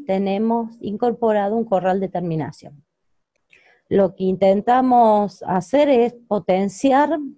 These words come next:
al máximo el sistema de producción mixto, ya que, mm, en nuestra región es el que consideramos,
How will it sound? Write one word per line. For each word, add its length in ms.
al 220
máximo 580
el 340
sistema 540
de 100
producción 1040
mixto, 680
ya 400
que, 800
mm, 40
en 60
nuestra 320
región 580
es 160
el 440
que 160
consideramos, 880